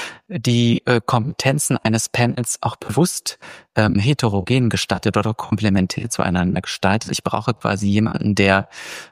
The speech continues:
äh, vielleicht sich selber zurücknimmt und sehr gut beobachten kann, sehr gut aktiv zuhören kann und in der Beobachtungsgabe total gut geschult ist. Und gleichzeitig jemanden,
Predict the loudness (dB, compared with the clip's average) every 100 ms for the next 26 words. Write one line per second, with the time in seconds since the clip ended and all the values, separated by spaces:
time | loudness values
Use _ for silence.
0 | _ 0 0 -2 -2 4 4 2 -2 -6
1 | -6 0 0 2 -2 -2 0 0 -2 -4
2 | -4 -2 -4 -4 -4 -8 -4 2 2 2
3 | -2 -2 0 2 0 -4 -8 -6 -2 0
4 | 0 0 0 0 -2 -2 -12 _ _ -4
5 | -2 -4 -4 -2 0 2 2 2 2 2
6 | 2 0 -4 -16 -20 -20 _ -2 0 0
7 | 0 0 -4 -2 -4 0 0 2 0 -2
8 | -8 -8 -4 -2 -2 -4 -2 -2 0 0
9 | 0 2 0 0 -10 -20 -20 -18 -20 -20
10 | _ -2 0 0 0 -2 0 2 2 0
11 | 0 2 2 0 -2 -2